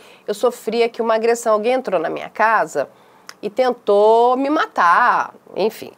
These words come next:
Só que o perito, muito, muito bom, doutor Renato Patoli, ele falou assim pro doutor César, "Eu quero ir junto." E eles vão no hospital. Porque ele falou, "Eu acho que esse ferimento é de hesitação."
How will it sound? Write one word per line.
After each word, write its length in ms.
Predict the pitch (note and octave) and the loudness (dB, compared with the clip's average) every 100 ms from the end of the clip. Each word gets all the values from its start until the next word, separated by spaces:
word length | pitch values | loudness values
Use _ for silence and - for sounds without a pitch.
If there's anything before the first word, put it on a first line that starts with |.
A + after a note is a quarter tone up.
| _ - - - - | _ -20 -20 -20 -16
Só 260 | - B3 | -4 -2
que 200 | A#3+ A#3 | -2 -2
o 80 | B3+ | -2
perito, 920 | C4 C#4 C#4 A3 F3+ F3+ - E3+ F3 - _ _ - | 0 -2 0 -2 -4 -6 -10 -8 -10 -16 _ _ -12
muito, 1300 | E3+ G#3 A#3+ C#4+ C#4+ C4+ B3+ B3 _ _ _ C4+ C4+ B3 | -4 2 2 4 4 2 0 -4 _ _ _ -2 -2 0
muito 600 | B3 B3+ C4 - - C4+ | 0 2 -2 -6 -4 -2
bom, 320 | G#3+ A#3 A#3 | 0 2 2
doutor 280 | A3+ A#3 A3+ | 0 -2 -2
Renato 400 | A#3 A3 A3 - | -2 -2 -6 -4
Patoli, 440 | G3+ G3+ G#3 G#3 | -4 -2 0 0
ele 80 | G#3+ | -2
falou 240 | G#3 G#3 G#3+ | -2 -2 -2
assim 320 | G#3+ A3 G#3 - - - _ | -2 -6 -8 -12 -20 -20 _
pro 100 | G3 | -4
doutor 220 | G3+ G#3 | -2 -2
César, 360 | G3+ E3 D#3+ - G#3 | -2 -2 -2 -4 -6
"Eu 80 | |
quero 240 | G3+ G#3 G#3+ | -4 -2 -2
ir 60 | A3+ | -4
junto." 440 | E3+ - - - _ _ _ _ _ | -8 -20 -20 -20 _ _ _ _ _
E 100 | - | -6
eles 260 | C#4 A#4+ F#4+ | -2 -2 0
vão 320 | A3 E4 G4 - - | 0 0 -2 -12 -8
no 80 | G3+ | -8
hospital. 540 | B3+ - - - C#3+ - - - - - - | -8 -10 -8 -6 -6 -12 -20 -20 -20 -20 -12
Porque 160 | - | -4
ele 100 | C4 | -4
falou, 380 | A#3+ A#3 A3 G#3 - _ - | 0 2 2 0 -6 _ 0
"Eu 240 | G#3+ G3+ | 2 4
acho 340 | G3 A3 A#3 | 2 0 -4
que 60 | - | -10
esse 160 | A3 - | -10 -6
ferimento 520 | G3 G3 F#3 G3 F#3+ | -6 -4 -4 -4 -6
é 20 | |
de 120 | F#3 | -6
hesitação." 720 | F#3 F3+ F3+ F3+ F3+ - - | -6 -6 -6 -6 -6 -10 -12